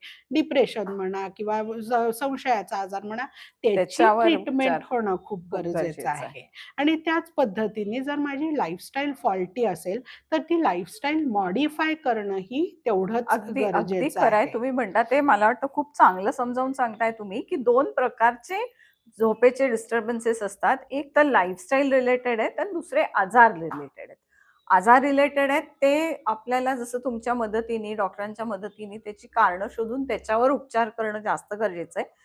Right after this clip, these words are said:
Speaker 2: पण लाईफस्टाईलचे जे आहेत हे बरेचसे व्यक्तीच्या स्वतःच्या हातात असलेले उपचार आहेत. ते त्यांनी केले तर मात्र त्याला निश्चित फायदा पडू, होऊ शकतो.
Speaker 1: नक्कीच.
Speaker 2: पण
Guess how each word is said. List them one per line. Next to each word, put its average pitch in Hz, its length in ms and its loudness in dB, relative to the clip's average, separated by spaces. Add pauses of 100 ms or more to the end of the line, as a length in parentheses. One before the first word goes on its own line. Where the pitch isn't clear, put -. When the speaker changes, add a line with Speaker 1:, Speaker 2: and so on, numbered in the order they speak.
(300)
Speaker 2:
पण 294 140 4
लाईफस्टाईलचे 277 760 2
जे 277 100 0
आहेत - 180 -2
हे 359 160 -6
बरेचसे 247 600 -2
व्यक्तीच्या 285 640 -2
स्वतःच्या 240 580 -2
हातात 269 460 2
असलेले 220 400 0
उपचार 175 440 0
आहेत. 208 120 0 (480)
ते 294 160 4
त्यांनी 285 260 2
केले 220 300 0 (100)
तर 262 140 -2
मात्र 202 320 -2
त्याला 190 280 -2
निश्चित 208 340 -10 (100)
फायदा 170 280 0
पडू, 156 240 -10 (220)
होऊ 180 180 -6
शकतो. 247 400 -4
Speaker 1:
नक्कीच. - 200 -20 (340)
Speaker 2:
पण 403 180 6